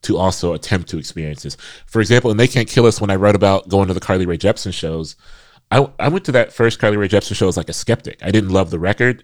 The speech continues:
and then I left the show adoring that record, Emotion. And so what choice do I have other than to say, "I went to see this show, and it actually changed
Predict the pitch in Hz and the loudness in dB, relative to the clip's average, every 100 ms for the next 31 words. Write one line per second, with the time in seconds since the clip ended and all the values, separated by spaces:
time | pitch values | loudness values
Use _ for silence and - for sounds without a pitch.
0 | - 98 98 92 87 110 - 98 - 101 | -8 -2 0 0 2 2 0 -8 -2 0
1 | 87 87 73 92 98 92 85 80 82 76 | 0 -2 0 2 2 0 -4 -8 -12 -8
2 | 87 87 76 80 90 - 71 - - - | -6 -6 -6 -4 -4 -6 -12 -16 -20 -20
3 | - _ _ _ _ 113 110 107 101 - | -20 _ _ _ _ 2 2 0 -6 -14
4 | _ _ _ - 123 131 - _ _ _ | _ _ _ 2 4 4 2 _ _ _
5 | - 135 143 113 95 95 95 101 101 92 | 0 2 2 2 2 2 2 2 0 -2
6 | 92 - 90 87 85 - _ _ _ 104 | -6 -2 -2 -2 -4 -10 _ _ _ 0
7 | 117 139 131 - 113 113 - 107 117 95 | 2 2 -2 -4 -2 -2 2 2 2 2
8 | 98 101 - 98 - - 95 95 - - | 2 0 -4 -6 -6 -4 -4 -4 -8 -16